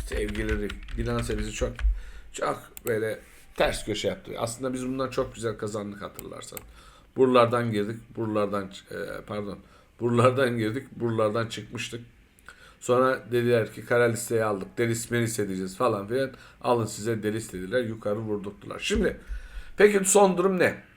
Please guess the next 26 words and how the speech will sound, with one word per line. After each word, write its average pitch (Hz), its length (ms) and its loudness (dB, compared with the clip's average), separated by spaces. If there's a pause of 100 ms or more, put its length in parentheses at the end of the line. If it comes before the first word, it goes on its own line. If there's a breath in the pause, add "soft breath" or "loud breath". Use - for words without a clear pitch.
(460 soft breath)
Yani 185 260 4
yirmi 175 220 4
altı 175 260 4
bandı 156 280 2
üzerine 147 500 0 (120)
doğru 139 200 2
bir 147 60 2
hareket 127 360 0
yapması 117 400 -4
lazım. 92 180 -8
Yirmi 151 260 0
altı 147 260 0
bandı 123 260 -2
üzerinde 117 420 -4 (480 loud breath)
kalıcı 143 320 6
olursa 117 320 2
bununla 87 220 -10
pozitif. - 360 -12
Bu 208 200 0
da 147 80 4
aşağı 156 300 2
yukarı 117 260 -4
diye 156 220 -2
birçok 151 380 -6
proje 123 300 -2
gibi 104 240 -6